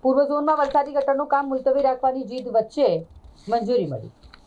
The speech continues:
વીતેલા સપ્તાહમાં રોકાણકારોની સંપત્તિમાં સાત પોઇન્ટ અઠ્યાવીસ લાખ કરોડનો વધારો થયો.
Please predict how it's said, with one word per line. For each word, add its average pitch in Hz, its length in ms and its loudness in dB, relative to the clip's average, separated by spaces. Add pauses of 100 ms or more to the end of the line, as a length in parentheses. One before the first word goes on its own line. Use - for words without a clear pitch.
(960)
વીતેલા 269 280 2
સપ્તાહમાં 294 440 2
રોકાણકારોની 277 600 2
સંપત્તિમાં 269 520 -2
સાત 233 280 0
પોઇન્ટ 247 160 -2
અઠ્યાવીસ 233 460 0 (260)
લાખ 226 260 0
કરોડનો 208 600 -2 (580)
વધારો 180 420 0
થયો. 139 300 -16